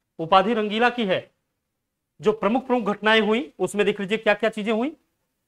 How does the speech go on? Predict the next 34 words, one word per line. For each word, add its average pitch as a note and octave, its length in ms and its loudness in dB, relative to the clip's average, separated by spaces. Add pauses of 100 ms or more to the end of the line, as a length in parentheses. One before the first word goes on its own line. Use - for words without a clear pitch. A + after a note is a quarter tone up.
(140)
पहला A3 200 8
हुआ C4 180 2
जजिया G#3 420 4
कर B3 160 2
समाप्त F3+ 340 -2
होना। A#2+ 240 -10 (1300)
छात्रों, C4 420 4 (720)
जजिया G3 380 4
कर C4 120 2
का B3 120 6
इतिहास A3+ 420 4
बड़ा G#3+ 120 6
लंबा G3+ 260 4
चौड़ा F#3 260 4
है E3 140 0
इस - 200 -12
देश D#3 240 -4
में। B2+ 120 -10 (680)
मैंने G#3+ 400 0 (800)
ऑफलाइन G3+ 360 4
क्लास G3+ 280 2
पढ़ाते F#3 240 2
समय F#3+ 220 -2 (220)
किसी G3 180 -6
समय G3+ 160 -2
लोगों G3 200 0
को F#3+ 120 -6
बताया E3 340 4
है, D3+ 260 -2
आपको E3+ 240 2
भी A3 120 -2
बता G#3+ 200 2
देता G#3+ 200 0
हूं A#3 140 -2